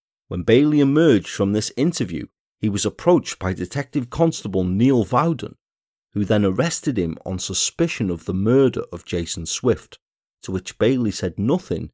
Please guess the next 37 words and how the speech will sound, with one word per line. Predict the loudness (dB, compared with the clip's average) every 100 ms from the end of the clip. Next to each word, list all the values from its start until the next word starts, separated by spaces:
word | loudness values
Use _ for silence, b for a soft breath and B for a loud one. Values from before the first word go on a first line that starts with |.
| _ -14
as | -8
he | -6
was | -6 -2
led | -2 -2 -2
downstairs | -2 -2 -4 -2 0 0 -2 -10 -12
to | -12
the | -12
custody | -8 -8 -6 -6 -6 -8
suite. | -10 -12 -14 -18 _ _ _ _ _ _ _ _ _ _ _ _ _ _ _ _ _ _ _ _
Looking | 0 2 4 2
at | 6
Bailey | 6 6 4 0
further, | 4 8 8 6 2 -10 _ _ -6
and | -4
a | 2
visit | 2 2 -4
to | -2
the | -2
Hackney | -2 -4 0 0
Crime | 0 0 2 4 2
Intelligence | 2 2 0 0 -6 -6
Coordinator | -2 4 4 4 -2 -6 -8 -14 -16 _ _ _
showed | 4 6 6 4
that | 2 4
Bailey | 4 4 2 -2
had | -4 -4 -2
a | -4 -8 -4
bit | 0
of | 2
a | 0
past, | -2 -2 -2 -4 -10 -14 _
shall | -8 -6
we | -4 -6
say. | -8 -10 -12 _ _ _ _ _ _
And | -2 0
in | 0
fact, | 0 -2 -2 -10